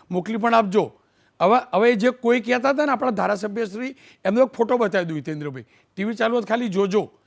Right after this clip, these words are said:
આ જુઓ, આ સુફિયાનભાઈ જ છે અને આપણા માનનીય ધારાસભ્યશ્રી એમને કેક ખવડાવે છે.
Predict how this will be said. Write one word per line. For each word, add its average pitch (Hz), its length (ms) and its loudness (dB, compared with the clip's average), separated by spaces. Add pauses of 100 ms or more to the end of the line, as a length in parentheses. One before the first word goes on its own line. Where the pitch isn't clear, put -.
(240)
આ 190 100 4
જુઓ, 156 320 -2 (540)
આ 190 80 2
સુફિયાનભાઈ 240 640 2
જ 202 40 -4
છે 233 300 0 (480)
અને 185 120 -2
આપણા 220 220 2
માનનીય 208 360 0
ધારાસભ્યશ્રી 196 960 -4 (300)
એમને 208 200 0
કેક 240 380 -2
ખવડાવે 175 400 -2
છે. - 100 -20